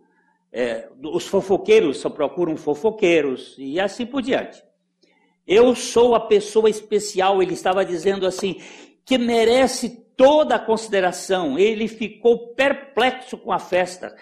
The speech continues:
"Por que que essa festa? Essa festa tinha que ser comigo." A justiça própria fica implicada com a graça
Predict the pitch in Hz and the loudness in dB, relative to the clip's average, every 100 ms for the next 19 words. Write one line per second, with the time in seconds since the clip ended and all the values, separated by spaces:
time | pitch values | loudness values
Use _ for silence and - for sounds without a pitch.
0 | _ _ - 285 339 - 302 220 233 - | _ _ -4 -2 -2 -4 -8 -4 -4 -2
1 | 254 269 247 208 262 - 269 269 285 269 | 0 0 -2 -4 -2 -2 -2 -4 -2 -2
2 | 262 277 262 254 226 277 214 139 110 - | -2 -8 -4 -4 0 0 0 -4 -8 -12
3 | _ _ _ _ _ _ _ - 156 175 | _ _ _ _ _ _ _ -8 -4 -4
4 | - 196 - 160 160 175 180 165 147 - | -2 -4 -4 -6 -4 -4 -4 -8 -10 -6
5 | 185 190 - 147 127 - _ - 220 220 | -6 -4 -4 -4 -4 -16 _ -4 -4 -2
6 | 180 - 147 151 156 139 - 139 117 107 | -6 -4 -2 -2 -2 -8 -8 -6 -6 -4
7 | 127 147 - - 82 | -2 -2 -6 -16 -18